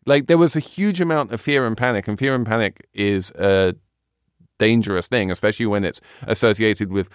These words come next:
long-term evacuations. They weren't, it wasn't like, "Move out of here for a week and then you can move back and return to your lives." It's like, "Move out of here for months and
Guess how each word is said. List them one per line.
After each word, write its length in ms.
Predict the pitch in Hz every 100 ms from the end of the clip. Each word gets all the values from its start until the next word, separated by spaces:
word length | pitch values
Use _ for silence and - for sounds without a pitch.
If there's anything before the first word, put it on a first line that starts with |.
| _ 107
long-term 600 | 107 104 110 107 101 92
evacuations. 640 | 92 95 104 135 87 76
They 100 | 117 139
weren't, 320 | 143 151 85
it 180 | 80 127
wasn't 280 | 156 151
like, 200 | 127 - - - _
"Move 240 | 131 156 139
out 200 | 131 123
of 120 | 104
here 160 | 117 104
for 100 | 107
a 60 |
week 200 | 131 123
and 80 | 113
then 100 | 104
you 80 | 104
can 120 | 107
move 160 | 107 98
back 220 | 104 104
and 100 | 101
return 420 | 95 110 101 87
to 100 | -
your 100 | 98
lives." 360 | 107 131 85 98
It's 120 | 82
like, 120 | 101 104
"Move 220 | 127 123
out 160 | 110
of 60 | 92
here 120 | 104
for 120 | 92 98
months 480 | 113 147 135 -
and 180 | 104 98